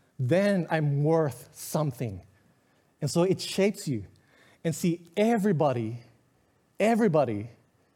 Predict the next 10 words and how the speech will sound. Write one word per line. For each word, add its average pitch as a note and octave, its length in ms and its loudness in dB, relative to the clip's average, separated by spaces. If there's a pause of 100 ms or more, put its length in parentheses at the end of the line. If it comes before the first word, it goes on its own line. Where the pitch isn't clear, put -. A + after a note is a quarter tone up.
(240)
is C#3 140 0
doing B2+ 280 0
that. G#2+ 360 -4 (340)
Regardless F#3 560 4
of E3 140 2
your F3+ 180 4
religion E3+ 480 2
or E3+ 140 2
your E3 160 2
belief, C3+ 500 0